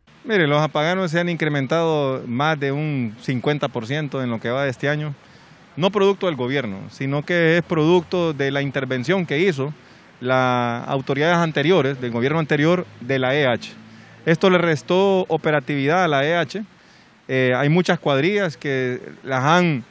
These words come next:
sacado, han bajado la operatividad de la empresa y por ende, con el poco personal que la E H cuenta, han tenido que seguir atendiendo la red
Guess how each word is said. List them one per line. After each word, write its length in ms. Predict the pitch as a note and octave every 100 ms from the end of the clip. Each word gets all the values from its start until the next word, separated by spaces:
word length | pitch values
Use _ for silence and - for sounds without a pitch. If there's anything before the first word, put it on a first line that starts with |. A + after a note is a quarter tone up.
| - -
sacado, 560 | - C3 E3 G3 G3 A#3 A3+ - -
han 520 | C3+ D3+ D3+ C3+ A#2
bajado 500 | D3+ D3 D3 B3+ B3
la 60 | F#3
operatividad 540 | D3+ D3 C3+ C3+ C3
de 40 | E3
la 60 |
empresa 440 | E3 E3 D3+ B2+ E3+ - - - -
y 100 | D#3
por 220 | D3 D3+
ende, 420 | E3 F#3+ G3 G3 - - -
con 200 | E3 D#3+
el 100 | D3
poco 280 | D#3 G3+ A3+
personal 460 | G#3 F3 F#3 G3 C#3+
que 120 | C#3
la 100 | D3
E 40 |
H 180 | E3+ F3
cuenta, 420 | F#3+ G3+ F#3+ F#3+ -
han 160 | D3+ D3+
tenido 240 | E3+ E3+
que 140 | D#3+
seguir 180 | C#3+ D#3+
atendiendo 380 | E3 D3 D#3+ D#3+
la 100 | D#3
red 240 | F#3 G#3+